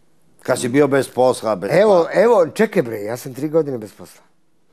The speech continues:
Speaker 2: To da što mi je Željko Vasiljević pomogao, a, za emisiju Otadžbinu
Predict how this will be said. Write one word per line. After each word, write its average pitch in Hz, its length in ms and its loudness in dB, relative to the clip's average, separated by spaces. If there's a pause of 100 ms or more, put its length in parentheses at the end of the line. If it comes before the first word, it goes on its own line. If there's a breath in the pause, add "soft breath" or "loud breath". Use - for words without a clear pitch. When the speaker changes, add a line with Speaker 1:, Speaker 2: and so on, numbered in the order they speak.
(100)
Speaker 2:
To 254 200 6
da 220 120 -4
što 196 180 -2
mi 185 80 0
je 175 100 4
Željko 226 340 2
Vasiljević 208 640 2
pomogao, 196 720 2
a, 165 540 4
za 143 160 0
emisiju 196 380 0
Otadžbinu 151 560 -2